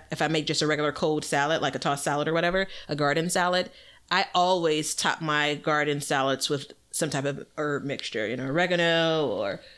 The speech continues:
um, you know, parsley or, um, not, not dill. I've used it before, you know. So again, just getting more of those in your system, man.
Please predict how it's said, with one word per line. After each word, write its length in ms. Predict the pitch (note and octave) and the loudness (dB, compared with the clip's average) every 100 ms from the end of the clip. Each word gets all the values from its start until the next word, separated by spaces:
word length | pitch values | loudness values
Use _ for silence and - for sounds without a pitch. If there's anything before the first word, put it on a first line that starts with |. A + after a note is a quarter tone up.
| - | -14
um, 560 | - C#3+ C3+ A2 F2+ F#2 | -6 -2 -2 -2 -4 -4
you 80 | C#3+ | -4
know, 120 | A#2 | -4
parsley 920 | - F#3 F3 - F3 E3+ D#3+ D#3+ D#3 C#3 | -2 0 0 -2 -2 2 2 2 2 0
or, 480 | C#3 C3 G#2 - - - - | 0 -2 -2 -6 -10 -20 -14
um, 720 | C3 B2+ B2 - - - - - - | -8 -6 -6 -8 -10 -10 -12 -14 -10
not, 240 | - E3 G#3 - - - - - - - - | -2 0 -2 -6 -20 -20 -20 -20 -20 -6 0
not 280 | E4+ C5 | 2 4
dill. 360 | F#4 D#4 E4 G4+ | 4 4 4 4
I've 140 | D#4 E4 | 2 2
used 260 | D#4+ D4+ | 2 2
it 60 | C4+ | -2
before, 480 | C4+ B3+ A#3 C4 C#4 | 0 2 2 2 0
you 100 | A3+ | 0
know. 160 | G#3 G3 | 2 2
So 220 | G#3+ A3 | 2 2
again, 340 | G#3+ A3 G3 E3+ | 2 2 2 2
just 280 | G#3 A3 - F3+ - | 0 -2 -6 -12 -10
getting 280 | - G3+ B3 | 0 2 2
more 180 | A#3 A3+ | 2 2
of 80 | A3 | 4
those 220 | A3 A3 | 2 2
in 80 | A3 | 2
your 140 | G3+ | 2
system, 460 | F#3+ G3 E3+ - C3+ | 2 0 0 -2 -2
man. 440 | C#3 C3+ C3 D#3+ | -2 -2 -4 -6